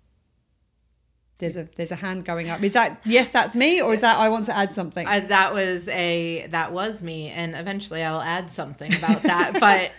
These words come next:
Speaker 2: I, that, I mean, we, in the last couple of episodes, you see that I still struggle with putting an identity on some of the behaviors and people pleasing. I was a proud people pleaser.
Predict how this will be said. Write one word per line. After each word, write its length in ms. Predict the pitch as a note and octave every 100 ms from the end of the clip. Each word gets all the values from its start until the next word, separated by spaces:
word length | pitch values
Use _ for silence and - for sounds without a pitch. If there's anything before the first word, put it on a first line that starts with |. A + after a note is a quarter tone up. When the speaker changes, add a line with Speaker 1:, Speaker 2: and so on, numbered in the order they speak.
| -
Speaker 2:
I, 340 | B2 G#3 G#3 - _ _ _ _ _ _ _ _ -
that, 260 | G#3 G3+
I 80 | G#3+
mean, 300 | G3 G3+ G3+
we, 280 | G3 G#3 - - _ _ _ _ _
in 120 | F#3
the 80 | F#3+
last 240 | F#3 G3 G3
couple 200 | A#3 A#3+
of 100 | A#3
episodes, 480 | E4 D4 - G#3+ G#3
you 100 | A#3
see 220 | F4 D#4+
that 160 | G#3+ F#3+
I 100 | G3+
still 280 | G#3 C4
struggle 500 | B3+ - D4+ C#4 B3
with 240 | A3 G#3+ G#3
putting 260 | A#3 G#3+
an 60 | G3
identity 800 | F#3 E3+ C#4+ - A3+ G#3 G#3+ F#3+
on 400 | - F#3+ F#3 F#3
some 220 | F3+ G#3+
of 60 | F#3
the 60 | E3+
behaviors 920 | E3+ F3 F4 F4+ F3+ F3 E3 E3+ E3+ - - -
and 180 | G3+ F#3
people 340 | B3 C4 C#4+
pleasing. 420 | G#3 G3+ G#3 F#3+ -
I 220 | F3 A#3+
was 260 | A#3+ G#3+ -
a 300 | F#3+ G3 F3 - _ -
proud 680 | - D#4 F4+ F4 E4 D4+
people 300 | A#3 C4 C4+
pleaser. 640 | G#3 A#3 A3 G3+ F#3 D#3+